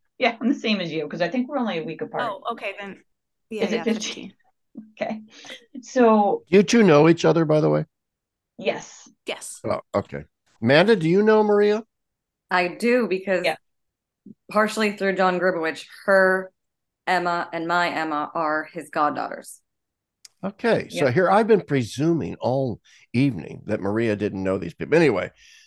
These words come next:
Speaker 3: um, and I, before you go on, Maria, I'm gonna, I'm, I'm not trying to drive a wedge between <laughs> your vocation as mothers and, like, "Oh, I could have been a contender. I could have been something." No, I'm not trying to
Speaker 1: No.
Speaker 3: say that.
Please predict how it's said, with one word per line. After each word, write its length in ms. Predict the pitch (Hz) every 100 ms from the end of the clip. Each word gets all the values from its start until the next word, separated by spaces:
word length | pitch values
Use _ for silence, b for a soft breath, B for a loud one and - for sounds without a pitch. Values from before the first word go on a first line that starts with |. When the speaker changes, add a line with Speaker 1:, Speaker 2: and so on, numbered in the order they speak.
| b -
Speaker 3:
um, 280 | 110 104 -
and 160 | 170 175
I, 80 | 180
before 380 | 175 180 240 240
you 100 | 208
go 180 | 196
on, 140 | 170 147
Maria, 240 | 113 101
I'm 80 | 143
gonna, 120 | 151
I'm, 140 | 147 160
I'm 140 | 156 180
not 240 | 220 -
trying 400 | - 180 170 156 -
to 100 | 147
drive 300 | 135 139 131
a 80 | 123
wedge 480 | 135 139 104 -
between 400 | 131 - - 131 - -
<laughs> 600 | - 156 _ - 127 117
your 200 | 123 107
vocation 600 | 131 - 156 160 160 143
as 160 | 104
mothers 500 | 123 117 107 107 95
and, 140 | 113 110
like, 180 | 104 -
"Oh, 240 | 180 165 - B B B 160
I 100 | 156
could 220 | 151 190
have 120 | 185 123
been 160 | 165
a 80 | 147
contender. 720 | - 139 - 165 156 127 95 - B
I 80 | 165
could 240 | 156 202 190
have 100 | 165
been 160 | 156
something." 280 | 127 156 151
No, 40 |
I'm 140 | 117 160
not 200 | 170 160
trying 240 | 151 139
to 80 | 127
Speaker 1:
No. 120 | 175 -
Speaker 3:
say 160 | 135 -
that. 100 | -